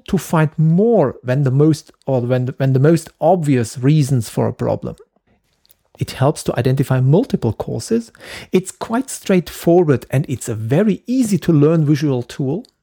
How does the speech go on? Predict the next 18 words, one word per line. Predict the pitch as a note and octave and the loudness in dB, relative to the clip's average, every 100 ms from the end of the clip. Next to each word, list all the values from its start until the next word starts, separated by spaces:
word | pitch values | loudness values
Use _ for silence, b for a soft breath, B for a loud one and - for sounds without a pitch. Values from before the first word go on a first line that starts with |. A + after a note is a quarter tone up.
| _ - B B B | _ -20 B B B
It | - A#3 | -6 -4
involves | C#4+ G3 D3 D#3+ B3 D4 - | 0 2 4 4 2 0 -2
the | D#3+ | -2
workforce | C3 C3 G3+ C#4+ - - D3 A#2+ | 2 2 2 0 -2 0 0 0
in | - C#3 | -2 -2
problem | - C#3+ E3 G3+ D#3 | 0 0 2 2 2
resolution. | C3 B2+ B2 A#3+ - - - _ B B B | 2 2 2 0 0 -8 -12 _ B B B
So | F#3 | 2
the | D3 | 2
preparation | - D3 C#3 D#3 C#4 - - | 0 2 4 4 2 -2 -6
of | D3+ B2+ | -4 -2
this | C#3 | -2
kind | - D3 B2 | 0 -2 0
of | A2 | -2
fishbone | - A#3+ A#3+ - C3 A#2+ | -2 -2 -2 0 0 2
diagram | A#2 A2+ A#2 - D#3+ F3+ B B B | 0 0 -2 0 0 0 B B B
provides | D3+ C3+ D#3 E3+ | 2 2 2 2
an | D#3 | 2